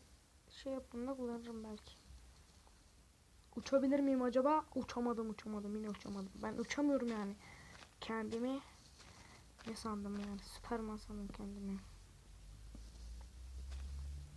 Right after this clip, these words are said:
Evet arkadaşlar. Bir şey, aa, domuz. İyi, iskelet sesleri.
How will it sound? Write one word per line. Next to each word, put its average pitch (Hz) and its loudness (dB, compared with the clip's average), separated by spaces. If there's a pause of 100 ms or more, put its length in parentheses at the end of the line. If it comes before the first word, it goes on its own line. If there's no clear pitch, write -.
(1600)
Evet 208 -2
arkadaşlar. 214 0 (1900)
Bir - -4
şey, - 2 (180)
aa, 294 2 (240)
domuz. 269 2 (1120)
İyi, 403 12
iskelet 381 6
sesleri. 294 -2